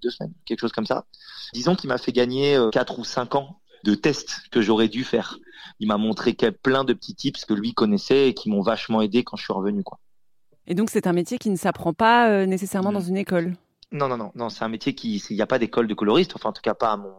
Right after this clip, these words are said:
Speaker 1: à ma connaissance. Je, je, je connais pas le monde entier, mais en tout cas, euh, euh, j'ai pas, j'ai pas, vraiment pas du tout l'impression. Euh, en général, c'est, c'est des métiers de passation énormément et c'est vachement autodidacte, quoi.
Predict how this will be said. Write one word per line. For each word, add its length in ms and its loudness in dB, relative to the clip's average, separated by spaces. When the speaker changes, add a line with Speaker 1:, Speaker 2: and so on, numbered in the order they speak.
Speaker 1:
à 80 -8
ma 80 -10
connaissance. 400 -12
Je, 220 -20
je, 140 -20
je 60 -16
connais 200 -2
pas 120 0
le 60 -2
monde 180 0
entier, 260 0
mais 200 2
en 100 0
tout 120 -10
cas, 240 2
euh, 140 4
euh, 80 -4
j'ai 160 -8
pas, 300 0
j'ai 140 -4
pas, 200 0
vraiment 280 -4
pas 140 0
du 100 -6
tout 100 -8
l'impression. 500 -8
Euh, 240 2
en 120 -2
général, 420 -2
c'est, 280 -12
c'est 180 -14
des 80 -8
métiers 320 -4
de 120 -4
passation 540 -6
énormément 640 0
et 180 2
c'est 160 -6
vachement 240 -4
autodidacte, 480 -2
quoi. 160 -6